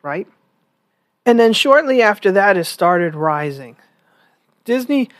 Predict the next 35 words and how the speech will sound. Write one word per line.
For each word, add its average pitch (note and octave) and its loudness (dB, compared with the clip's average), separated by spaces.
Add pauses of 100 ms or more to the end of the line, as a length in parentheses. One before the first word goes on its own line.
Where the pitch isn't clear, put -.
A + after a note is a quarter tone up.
(480)
Disney E4 2
Plus F#3+ 0
has F3 -2
only A#3+ -2
been F#3+ -2
available, D#3 -2
I E3 -2
think, D#3+ -4 (220)
since F3+ -10
maybe D3+ -10
twenty G3 -6
twenty. F3+ -8 (280)
Maybe F#4 -2
it G4+ 2
was B3+ 2
earlier. C#3+ 2
I, G3 4
I, G3 0 (240)
you A3+ -6
know A#3 0
what? A3+ 0 (420)
I'm A3 0
not A3+ 0
even F3+ -2
gonna D#3+ -6 (320)
venture. D3+ -6
I F3 2
don't F3+ -2
know D3+ -4
when C3+ -10
Disney B2+ -16
Plus - -20
started. B2+ -12 (760)
I'm D#3+ 0
lying. F2+ -8